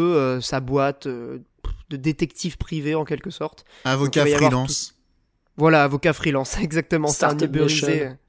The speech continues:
Speaker 1: C'est un startup nationné de, du Japon. Euh, c'est un jeu qui est quand même assez compliqué à, à critiquer parce que, évidemment, c'est un jeu très narratif.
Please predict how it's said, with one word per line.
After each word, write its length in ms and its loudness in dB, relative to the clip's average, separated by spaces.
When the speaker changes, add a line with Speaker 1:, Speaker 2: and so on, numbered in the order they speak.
Speaker 1:
C'est 80 -2
un 80 0
startup 480 -2
nationné 460 -4
de, 240 -6
du 220 -6
Japon. 640 2
Euh, 760 -2
c'est 260 -2
un 160 2
jeu 160 -2
qui 200 -4
est 100 0
quand 100 -2
même 100 0
assez 240 -4
compliqué 520 -4
à, 480 2
à 160 -8
critiquer 520 -6
parce 160 -8
que, 100 -6
évidemment, 500 -2
c'est 120 -6
un 60 -4
jeu 140 -6
très 180 -4
narratif. 480 -4